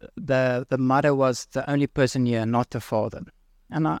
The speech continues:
and I know the background, I know the context, and, and my heart was,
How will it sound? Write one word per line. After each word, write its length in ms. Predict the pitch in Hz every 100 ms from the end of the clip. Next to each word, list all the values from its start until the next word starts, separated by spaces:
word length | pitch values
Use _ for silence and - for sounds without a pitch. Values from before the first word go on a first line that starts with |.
| -
and 260 | 139 151 -
I 140 | -
know 200 | 160 180
the 100 | 185
background, 540 | - - 139 - 139 143
I 20 |
know 60 | 147
the 80 |
context, 640 | - 170 160 165 131 127 -
and, 160 | 135 120 _ _
and 100 | 156
my 100 | 151
heart 480 | 143 160 175 202 -
was, 280 | 156 143